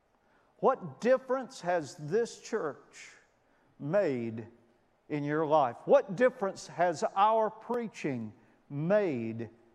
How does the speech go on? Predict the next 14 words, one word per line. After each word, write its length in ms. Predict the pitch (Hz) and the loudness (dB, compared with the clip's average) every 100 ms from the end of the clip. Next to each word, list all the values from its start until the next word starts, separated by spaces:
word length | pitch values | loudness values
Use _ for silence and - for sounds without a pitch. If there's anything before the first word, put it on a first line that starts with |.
| _ _ - | _ _ -6
in 180 | 165 151 | -4 0
your 220 | 156 151 | 0 2
life? 400 | 139 135 117 107 - _ _ - | 2 2 -2 -12 -20 _ _ 0
God 260 | 156 202 165 | 4 6 4
wants 360 | 214 196 - | -4 -4 -10
to 140 | - 139 | -10 -10
change 640 | - 214 185 139 113 104 | -4 -4 -2 -6 -8 -8
you. 180 | 113 87 - _ _ _ _ - | -8 -10 -18 _ _ _ _ -4
He 200 | 180 240 | 0 2
wants 840 | 214 175 196 240 220 170 - - - | 0 2 4 4 4 0 -4 -18 -14
to 120 | 170 175 | -6 -2
make 380 | 185 185 139 - - _ _ | 2 2 0 -6 -20 _ _
you 180 | 151 160 | -4 -4
different. 680 | 127 160 151 - 107 - - | -2 -2 -2 -6 -12 -12 -20